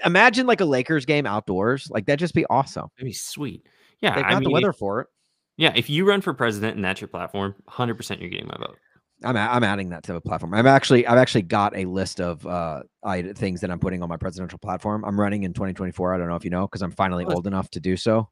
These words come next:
Speaker 2: Oh,
Speaker 1: So
Speaker 2: congrats.
Speaker 1: I'm adding that. Um, yeah, I'm, I'm gonna add that to, uh,
Speaker 2: All right, cool. You have my vote. There
Speaker 1: yeah.
Speaker 2: you go.
Speaker 1: Thank
Speaker 2: Um,
Speaker 1: you.
Speaker 2: s-, so yeah, I mean, we'll just kinda go ahead then and get into our three big things.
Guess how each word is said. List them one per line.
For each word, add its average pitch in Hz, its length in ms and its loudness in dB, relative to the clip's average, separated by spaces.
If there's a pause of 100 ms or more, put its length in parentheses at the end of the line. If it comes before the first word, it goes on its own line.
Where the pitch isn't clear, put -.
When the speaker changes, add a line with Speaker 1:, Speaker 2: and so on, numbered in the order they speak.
(360)
Speaker 2:
Oh, 208 60 -4
Speaker 1:
So 196 80 2
Speaker 2:
congrats. 208 240 2
Speaker 1:
I'm 202 100 -2
adding 90 300 -4
that. 82 200 -8 (140)
Um, 85 300 -4
yeah, 85 220 -2
I'm, 90 100 -4
I'm 90 180 -6
gonna 87 140 -4
add 82 180 -8
that 73 220 -14
to, 73 260 -10
uh, 71 140 -10
Speaker 2:
All 120 120 -10
right, - 300 -14
cool. 147 280 -10
You 101 120 -4
have 110 80 -2
my 117 120 -6
vote. 147 260 -8
There 87 100 -4
Speaker 1:
yeah. 110 80 -6
Speaker 2:
you 131 80 -6
go. 107 120 -10 (280)
Speaker 1:
Thank - 180 -4
Speaker 2:
Um, 160 340 10
Speaker 1:
you. - 100 -4
Speaker 2:
s-, - 160 -4 (260)
so - 140 -2
yeah, 392 200 2
I 202 80 4
mean, 214 140 4
we'll 392 140 4
just 403 160 -4
kinda 320 180 4
go 208 200 4
ahead 185 260 0
then 170 120 -2
and 131 120 -2
get 143 100 -2
into 156 220 -2
our 101 100 -2
three 131 180 -8
big 107 200 -4
things. 101 420 -4